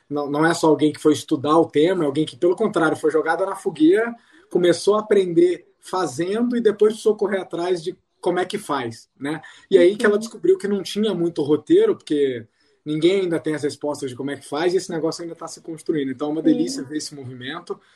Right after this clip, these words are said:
Speaker 1: Lori, obrigado por compartilhar com a gente. E, queridos, fica aí a, as lições, tanto pra você como profissional, né, a baita oportunidade que tem, quanto pra você, líder de negócio, adotar mais esse modelo de comunidade, de compartilhamento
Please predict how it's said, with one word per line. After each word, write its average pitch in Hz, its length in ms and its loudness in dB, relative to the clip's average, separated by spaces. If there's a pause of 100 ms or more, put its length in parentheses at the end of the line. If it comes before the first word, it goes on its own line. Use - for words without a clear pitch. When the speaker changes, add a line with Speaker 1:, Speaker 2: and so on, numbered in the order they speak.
(220)
Speaker 1:
Lori, 165 240 4
obrigado 160 480 0
por - 120 -10
compartilhar 135 480 -8
com 131 100 -12
a 113 60 -6
gente. 185 540 -2 (340)
E, 185 300 4
queridos, - 840 0
fica 190 280 -4
aí 196 280 2 (280)
a, 165 440 -6
as 147 100 -6
lições, 170 580 -4
tanto 196 240 -8
pra 196 100 -4
você 170 320 -4
como 165 540 -4 (200)
profissional, 160 640 -2
né, 151 100 -6
a 139 60 -8
baita 151 400 -6
oportunidade 131 600 -6
que 156 100 -10
tem, 208 300 0 (240)
quanto 208 240 -4
pra 226 100 0
você, 208 260 2
líder 202 300 4
de 196 80 -2
negócio, 170 500 0
adotar 175 480 0
mais 160 200 -2
esse 156 180 -6
modelo 143 340 4
de 139 120 -12
comunidade, 143 600 -2
de 123 60 -14
compartilhamento 135 840 -6